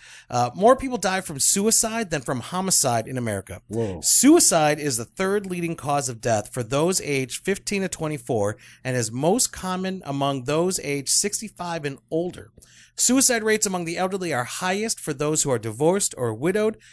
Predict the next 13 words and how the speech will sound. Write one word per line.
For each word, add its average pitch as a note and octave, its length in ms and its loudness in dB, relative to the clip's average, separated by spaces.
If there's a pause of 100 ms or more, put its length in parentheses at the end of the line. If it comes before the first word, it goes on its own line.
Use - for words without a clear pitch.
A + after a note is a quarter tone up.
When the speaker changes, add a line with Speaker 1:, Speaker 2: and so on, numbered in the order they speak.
(200)
Speaker 1:
In A#2+ 100 -4
the A#2+ 80 -2
last F3 340 2
half F3 160 -4
century, C#3 320 -2
the A2 100 -6
suicide E3+ 580 0
rate C3+ 280 -2
among A#2 380 -4
adolescents F3 640 -2
and G#2+ 160 -8
young B2+ 280 -4
adults B2 400 -4